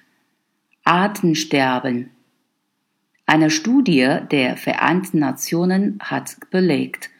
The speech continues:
die Zahl der Arten nimmt stark ab. Nach dem Bericht erlebt die Welt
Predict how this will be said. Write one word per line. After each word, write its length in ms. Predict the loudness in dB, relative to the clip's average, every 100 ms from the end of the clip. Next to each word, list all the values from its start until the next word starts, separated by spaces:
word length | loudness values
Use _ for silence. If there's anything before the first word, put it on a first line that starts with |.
| _ _ _ _ -2
die 120 | -2
Zahl 520 | 0 -2 2 2 0
der 340 | -2 -4 -4 -2
Arten 720 | -2 -2 -4 -4 -2 -4 -8 _ -2
nimmt 320 | 0 0 -2 -6
stark 540 | -4 -2 -2 -4 -2
ab. 400 | -2 -2 -4 -12 _ _ _ _ _
Nach 280 | 0 0 0
dem 180 | 0 0
Bericht 640 | 0 -2 -2 -4 -8 -20 _ -20 _
erlebt 500 | 0 2 2 0 -4
die 180 | -2 0
Welt 580 | 2 2 2 0 -4